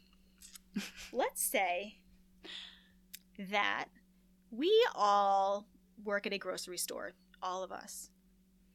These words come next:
Speaker 2: in the produce section.
Speaker 1: Essential workers, you're killing it, and I'm sorry.
Speaker 2: You are, yeah.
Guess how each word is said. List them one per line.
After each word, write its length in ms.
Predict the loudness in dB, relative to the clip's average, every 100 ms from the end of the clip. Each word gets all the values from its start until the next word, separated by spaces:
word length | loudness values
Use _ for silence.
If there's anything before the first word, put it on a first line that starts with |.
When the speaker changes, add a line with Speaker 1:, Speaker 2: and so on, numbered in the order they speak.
| _ _
Speaker 2:
in 100 | -4
the 80 | -4
produce 380 | 0 2 2 0
section. 460 | -6 -8 -10 -10 -14 _ _ _ _ _ _ _ -10
Speaker 1:
Essential 360 | -2 2 4 6
workers, 380 | 6 6 6 6
you're 100 | 2
killing 320 | 2 0 0
it, 140 | -2 -4
and 140 | -4
I'm 100 | -4
sorry. 360 | -4 -4 -2 0
Speaker 2:
You 160 | 2
are, 420 | 4 6 4 2 -2 -8
yeah. 340 | 0 2 2